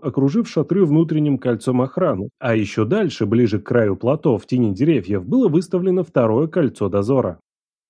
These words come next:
Андрей спокойно наблюдал за происходящим, помогая растянуть тенты, перетаскивая вьючные сумки.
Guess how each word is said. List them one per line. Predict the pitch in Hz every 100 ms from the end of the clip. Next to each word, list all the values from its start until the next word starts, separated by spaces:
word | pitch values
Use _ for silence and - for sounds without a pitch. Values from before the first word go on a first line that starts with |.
| -
Андрей | 127 139 240
спокойно | 233 - 190 214 185
наблюдал | 170 156 170 185 170
за | 160
происходящим, | 160 151 - 175 202 165 - 113
помогая | 110 117 143 196 147
растянуть | 110 - 107 98 -
тенты, | 180 165 139 123
перетаскивая | 127 120 196 180 - 107 104
вьючные | 107 185 - - 104
сумки. | 98 151 151 135 127 117